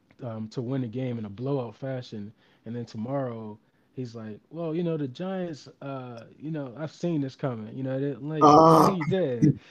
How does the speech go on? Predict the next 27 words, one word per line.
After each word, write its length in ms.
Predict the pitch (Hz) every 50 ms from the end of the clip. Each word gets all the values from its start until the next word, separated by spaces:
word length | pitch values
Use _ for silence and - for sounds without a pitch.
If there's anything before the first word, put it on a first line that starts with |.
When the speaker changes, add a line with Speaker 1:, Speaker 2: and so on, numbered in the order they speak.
| - 135 -
Speaker 1:
So 180 | - 165 160
it's 180 | 160 156 - -
like 200 | 165 147 139 127
that, 280 | 160 180 175 151 - - 104 - _ _ _
i-, 240 | - - - 120 - - - -
if 160 | - 156 -
you're 80 | 214 196
gonna 160 | 208 202 185
be 160 | 147 170 151
wrong, 400 | 127 117 160 165 160 160 160 156
be 100 | - 151
Speaker 2:
Gotcha. 160 | 131 117 139
Speaker 1:
wrong. 240 | 135 127 123 117 117
That's 160 | 131 135 -
fair. 400 | - - 156 151 143 127 110 104 117
You, 60 | 131
Speaker 2:
Gotcha. 220 | 127 123 123 139 131
Speaker 1:
you 80 | 156
know, 280 | 156 151 151 147 147 135 - _ _ _ _ -
it's 140 | 165 170
almost 320 | 214 208 196 190 175 - -
like, 240 | 170 156 156 151 147
uh, 280 | 139 131 127 123 120 - -
like 180 | 131 131 127 - _ 139
Lamar 320 | 135 127 139 143 143 135
Jackson. 600 | 123 110 135 139 143 143 143 - - 104 107 110 110
Like, 180 | 110 113 113